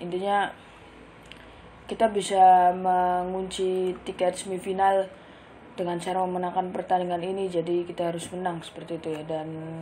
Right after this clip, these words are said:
kedua kesebelasan sudah memasuki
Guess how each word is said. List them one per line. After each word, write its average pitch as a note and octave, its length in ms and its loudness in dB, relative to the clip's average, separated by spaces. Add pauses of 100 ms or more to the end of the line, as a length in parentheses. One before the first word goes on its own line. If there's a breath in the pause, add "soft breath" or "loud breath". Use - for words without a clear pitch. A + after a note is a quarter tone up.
(540 loud breath)
kedua F3+ 480 4
kesebelasan G3 640 -2
sudah G3+ 240 0
memasuki G3 480 0